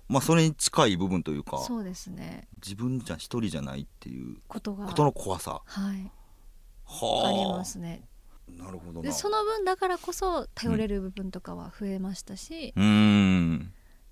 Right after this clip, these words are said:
Speaker 2: はい、楽な部分とかもありますけれども。
Speaker 1: なるほどな。
Speaker 2: うん。
Speaker 1: ちなみにアナウンサーとしての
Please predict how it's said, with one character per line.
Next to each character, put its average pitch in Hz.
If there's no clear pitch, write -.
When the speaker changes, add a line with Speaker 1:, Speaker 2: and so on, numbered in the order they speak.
Speaker 2:
は 196
い、 185
楽 220
な 208
部 196
分 190
と 175
か 180
も 180
あ 185
り 185
ま 180
す -
け -
れ -
ど -
も。 -
Speaker 1:
な 85
る 82
ほ 80
ど 76
な。 69
Speaker 2:
う 65
ん。 175
Speaker 1:
ち -
な 175
み 180
に -
ア 160
ナ 190
ウ 208
ン 220
サ 175
ー 147
と 147
し -
て 143
の 135